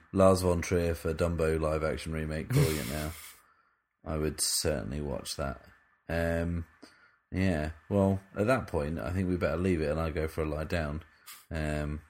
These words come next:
Speaker 1: because, yeah, again, I'm still not buying it. Um,
Speaker 2: Get on your
Speaker 1: like we
Speaker 2: fainting
Speaker 1: said, uh,
Speaker 2: couch.
Speaker 1: absolutely. Like we said, uh, we will post links to, uh, our guest appearance. It's gonna be weird, isn't it? Like, not having to be responsible for a,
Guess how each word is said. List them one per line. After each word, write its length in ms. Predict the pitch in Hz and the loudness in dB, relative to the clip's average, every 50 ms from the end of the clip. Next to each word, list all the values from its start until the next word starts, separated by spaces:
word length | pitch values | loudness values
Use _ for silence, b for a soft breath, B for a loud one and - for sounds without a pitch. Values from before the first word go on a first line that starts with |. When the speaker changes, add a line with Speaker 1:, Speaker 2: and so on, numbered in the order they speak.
| - | -10
Speaker 1:
because, 580 | - 76 - - 85 78 76 - - - - - - - | -10 -8 -4 -2 -2 -2 -2 -4 -6 -8 -10 -12 -10 -6
yeah, 220 | 87 80 78 76 76 - - | -4 -4 -4 -4 -6 -10 -10
again, 360 | - 80 82 85 76 73 76 - - _ _ - | -10 -8 -4 -4 -4 -4 -4 -8 -12 _ _ -18
I'm 60 | 85 | -14
still 220 | - - - 80 78 | -12 -4 -2 -2 -2
not 160 | 73 64 65 | -2 -4 -2
buying 280 | 78 78 76 76 76 73 | -2 -2 -2 -2 -4 -6
it. 120 | 73 - B B B B B B B B - - | -8 -10 B B B B B B B B -6 -2
Um, 300 | 80 80 80 78 78 78 | 0 0 2 2 2 2
Speaker 2:
Get 100 | 139 117 | 2 0
on 100 | 107 113 | 2 2
your 100 | 110 104 | 4 4
Speaker 1:
like 100 | 101 95 | 4 4
we 40 | - | 2
Speaker 2:
fainting 140 | 107 104 92 | 0 -4 -4
Speaker 1:
said, 240 | - - 92 80 | 0 0 0 2
uh, 160 | 87 87 85 73 | 2 0 -2 -2
Speaker 2:
couch. 280 | - - - - - - _ _ _ _ _ _ _ _ - | -6 -8 -10 -12 -12 -14 _ _ _ _ _ _ _ _ -8
Speaker 1:
absolutely. 760 | 71 65 52 50 - - 73 71 76 76 62 58 65 80 80 B B B B B B - | -8 -6 -6 -8 -6 -6 -4 -4 -4 -4 -4 -4 -6 -6 -6 B B B B B B -2
Like 100 | 98 87 | 0 0
we 60 | 85 | 2
said, 340 | - - 98 92 87 - - | 4 4 4 4 4 2 -2
uh, 280 | 85 - 71 76 76 80 | -6 -4 -2 -2 0 0
we 160 | 80 85 82 | 0 0 -2
will 180 | 78 76 76 71 | -2 -2 -4 -6
post 380 | - - - 90 82 - - | -8 -6 -4 -4 -4 -4 -2
links 460 | 78 92 107 123 - - - - - - - | 0 0 0 0 -2 -4 -4 -6 -4 -6 -8
to, 360 | - 87 85 82 80 80 - 80 | -8 -6 -6 -6 -6 -6 -6 -6
uh, 220 | 82 80 80 73 - | -4 -4 -4 -4 -2
our 200 | 76 80 78 80 | -2 -2 -2 -4
guest 280 | 80 85 82 - - - | -4 -6 -6 -6 -8 -10
appearance. 640 | - - 82 80 85 90 90 - - - - - B B B B B | -8 -6 -4 -2 -2 -2 -4 -4 -6 -8 -8 -8 B B B B B
It's 80 | - - | -10 -6
gonna 120 | - 196 | -2 0
be 80 | 147 104 | 0 0
weird, 340 | 90 113 135 143 107 101 | 2 2 2 2 4 2
isn't 200 | 110 110 104 98 | 2 0 0 0
it? 160 | 82 80 80 73 | 0 0 0 0
Like, 220 | 73 78 80 53 | -2 -4 -4 -2
not 640 | 73 90 87 87 85 82 - - - - - - - - _ _ _ _ _ _ _ _ _ _ _ _ _ _ - | -2 -2 0 0 0 -2 -2 -6 -8 -8 -8 -8 -10 -14 _ _ _ _ _ _ _ _ _ _ _ _ _ _ -4
having 280 | 90 85 87 82 82 80 | -4 -2 -2 -2 -4 -6
to 100 | - - | -6 -6
be 160 | 87 85 80 | -4 -4 -2
responsible 880 | 76 78 80 - - - - 85 85 67 67 - - 82 78 80 85 90 | -2 -4 -4 -6 -6 -4 -2 -2 -2 -2 -4 -6 -8 -6 -6 -6 -8 -8
for 280 | - - 90 82 80 | -8 -4 -2 0 2
a, 100 | 95 98 | 2 0